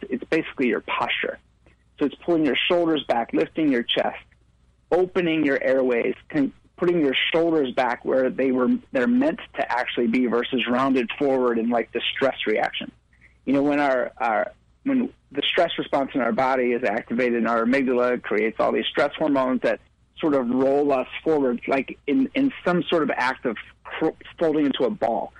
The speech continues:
Like if you're about to be crushed by a boulder, you curl up in a ball to protect your vital organs, et cetera. And so the stress response does the same thing, but on a lighter level. So in yoga, we're actually undoing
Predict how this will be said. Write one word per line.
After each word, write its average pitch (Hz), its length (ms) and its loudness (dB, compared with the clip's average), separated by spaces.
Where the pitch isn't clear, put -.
Like 139 120 0
if 120 60 -6
you're 151 100 2
about 143 200 0
to 131 60 -8
be 131 120 0
crushed - 380 -2
by 143 140 0
a 113 140 -2
boulder, 120 500 0
you 135 260 0
curl 170 300 2
up 127 100 0
in 139 80 0
a 120 60 0
ball 127 280 2
to - 140 -14
protect 135 360 -4
your 120 100 0
vital 123 220 2
organs, 117 440 0
et 104 160 -2
cetera. 135 380 2
And 160 200 0
so 190 60 2
the 156 220 2
stress - 280 0
response 160 400 -2
does 160 200 0
the 151 180 -2
same 143 180 2
thing, 196 300 0
but 151 120 4
on 147 140 2
a 139 60 0
lighter 143 320 2
level. 160 400 0
So 143 220 0
in 151 160 0
yoga, 208 380 2
we're 151 220 2
actually 180 540 -2
undoing 175 1120 0